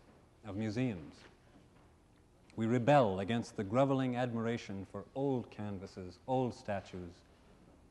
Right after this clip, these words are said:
old objects, and against the enthusiasm for everything moth-eaten, dirty, time-worn, and we regard as unjust and criminal the usual disdain for everything young,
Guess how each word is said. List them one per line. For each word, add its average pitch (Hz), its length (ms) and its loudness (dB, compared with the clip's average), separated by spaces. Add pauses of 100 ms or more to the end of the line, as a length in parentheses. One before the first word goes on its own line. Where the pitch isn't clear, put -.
(120)
old 131 340 0
objects, 95 640 -6 (1300)
and 113 140 0
against 156 420 2
the 123 100 2
enthusiasm 107 760 0
for 104 140 -12
everything 113 500 -4
moth-eaten, 110 760 -4 (260)
dirty, 113 420 -2 (140)
time-worn, 117 640 4 (800)
and 160 220 4
we 120 120 4
regard 123 580 4
as 110 240 -4
unjust 120 640 -2
and 107 120 0
criminal 147 500 4
the 104 140 0
usual 120 460 4
disdain 110 800 0
for 107 100 -6
everything 120 540 0
young, 117 420 0